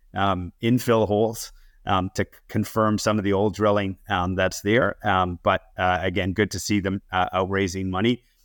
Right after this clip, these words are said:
Uh, Fathom Nickel that we talked about earlier, uh, again, off the back of the results they got, you know, they're, they're out raising four and a half million dollars, which is, is again, good to see, um, the smaller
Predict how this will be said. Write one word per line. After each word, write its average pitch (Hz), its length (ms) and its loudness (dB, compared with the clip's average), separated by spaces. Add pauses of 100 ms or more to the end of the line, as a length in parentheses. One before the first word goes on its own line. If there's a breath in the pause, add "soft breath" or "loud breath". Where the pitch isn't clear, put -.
(160)
Uh, 104 100 -2
Fathom 120 400 2
Nickel 120 240 0
that 123 80 2
we 117 100 0
talked 113 280 0
about 110 140 2
earlier, 123 460 4
uh, 101 280 2
again, 104 260 2
off 98 160 2
the 98 100 -4
back 98 280 0
of 101 60 -4
the 98 60 0
results 101 380 0
they 101 120 -2
got, 101 340 2
you 104 80 -2
know, 92 100 0
they're, 92 240 -4
they're 95 320 0 (280)
out 98 140 2
raising 101 300 2
four 101 220 -2
and 98 80 0
a - 20 -6
half 95 260 0
million 95 280 2
dollars, 95 400 2
which 98 180 -6
is, 95 180 -6
is 95 160 -2
again, 95 300 0
good 95 240 -2
to - 100 -10
see, 104 440 -2 (340)
um, 90 240 -2
the 95 80 -6
smaller 98 440 2